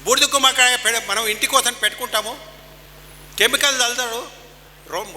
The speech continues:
రెండు నెలలు మూడు నెలలు ఉంటే అవి మురిగిపోతున్నాయి. కానీ ఈ న్యాచురల్గా పండినవి కరెక్ట్ పండు పండిన తర్వాత టూ ఇయర్స్ కానీ ఉంటాయి. అంటే అంత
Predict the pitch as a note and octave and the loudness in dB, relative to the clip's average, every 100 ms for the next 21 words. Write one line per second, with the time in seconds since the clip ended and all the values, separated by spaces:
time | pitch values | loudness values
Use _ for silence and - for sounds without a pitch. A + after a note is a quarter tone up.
0 | F3 A3+ C4 C4+ C4+ B3+ A#3 A#3 - C#4 | 0 2 2 2 0 -2 -2 -4 -4 -6
1 | - - - - - - - - - A3 | -8 -20 -20 -20 -20 -20 -20 -20 -4 -2
2 | A#3+ A#3+ A3+ A3+ F3 C#3+ - - - - | 0 -2 0 -2 -2 -10 -12 -18 -20 -20
3 | - - - - - - - - - - | -20 -20 -20 -20 -20 -20 -20 -20 -20 -6
4 | F#3 B3 B3+ G3 G#3 A3+ A3 C4 C#4+ C4+ | 0 0 0 -2 -2 0 2 2 2 2
5 | B3+ A3+ A#3 A3+ G#3 F#3+ F#3+ G#3 - - | 0 0 2 2 2 0 -4 -2 -2 -2
6 | A3+ A#3 A3+ G#3+ G#3 F#3 F#3 F3+ E3 C#3+ | -2 0 2 2 2 2 2 2 -2 -4
7 | - - - F#3+ C4+ C#4+ C#4+ C#4 B3+ A#3 | -10 -18 -10 0 6 8 6 4 2 0
8 | - - - - - - F#3+ F#3+ D3 - | -4 -12 -16 -16 -20 -14 -6 -2 -2 -4
9 | - - - - - - - - - - | -16 -18 -20 -20 -20 -20 -20 -20 -20 -20
10 | - - - - - - - - - - | -20 -20 -20 -20 -20 -20 -20 -20 -6 -2
11 | G#3+ A#3+ G#3 C4 | 2 2 0 0